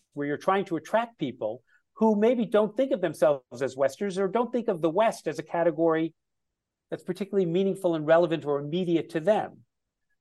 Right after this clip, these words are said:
So one of the things that I'm doing now at the Autry Museum is trying to, um, accent what I call the view from here, which is to place, to imagine L A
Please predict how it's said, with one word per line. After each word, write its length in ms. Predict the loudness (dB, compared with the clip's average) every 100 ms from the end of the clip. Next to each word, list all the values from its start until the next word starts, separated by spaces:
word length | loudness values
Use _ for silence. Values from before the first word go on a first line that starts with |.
| _ _ _ _
So 220 | -2 -2
one 240 | 4 4
of 80 | 4
the 60 | 4
things 300 | 0 0 -2
that 100 | -2
I'm 160 | 0
doing 320 | 2 2 2
now 180 | -2 0
at 120 | 0
the 60 | 2
Autry 280 | 0 0 -6
Museum 280 | -6 -4 -6
is 120 | -6
trying 320 | -2 -2 -2
to, 320 | -4 -4 -4 -12 _ _ _ _ -10
um, 340 | -6 -6 -8 -16 -6
accent 520 | -4 -4 0 0 0
what 120 | 0
I 100 | 0
call 360 | 0 0 2 2
the 140 | 0
view 360 | -6 -2 0 0
from 280 | -2 -6 -6
here, 500 | -8 -6 -6 -8 -20 _ _ _ _ _ _
which 240 | 0 0 2
is 160 | -4
to 140 | -4 -6 -6 _
place, 640 | -6 2 2 2 -4 -14 -16 _ _ _
to 100 | -2
imagine 760 | 0 2 0 -2 -4 -4 -8 _ _ _ _ -4
L 240 | 2 6 8
A 440 | 6 4 0 -4